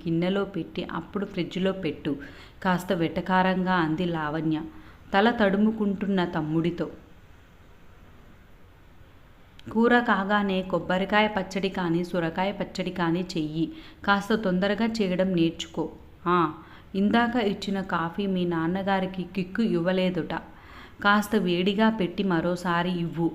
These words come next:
అంది లావణ్యతో అనసూయ. "అమ్మా, వంట అవుతున్నప్పుడు కాఫీలు గీఫీలు కుదరవు. వంటే పెద్ద ప్రాసెస్లా ఉంది," చిరాగ్గా అంది లావణ్య.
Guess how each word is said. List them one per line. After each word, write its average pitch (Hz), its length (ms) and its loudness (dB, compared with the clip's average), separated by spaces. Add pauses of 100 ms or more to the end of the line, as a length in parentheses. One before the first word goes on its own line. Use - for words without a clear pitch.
(140)
అంది 170 260 0
లావణ్యతో 156 840 -2 (460)
అనసూయ. 165 580 0 (480)
"అమ్మా, 196 520 4 (240)
వంట 220 260 8
అవుతున్నప్పుడు 202 920 4
కాఫీలు 190 540 0
గీఫీలు 175 600 -4
కుదరవు. 156 580 -4 (640)
వంటే 170 320 2
పెద్ద 185 300 -2
ప్రాసెస్లా 180 680 0
ఉంది," 151 380 -2 (360)
చిరాగ్గా 185 800 2
అంది 165 280 0
లావణ్య. 151 520 -4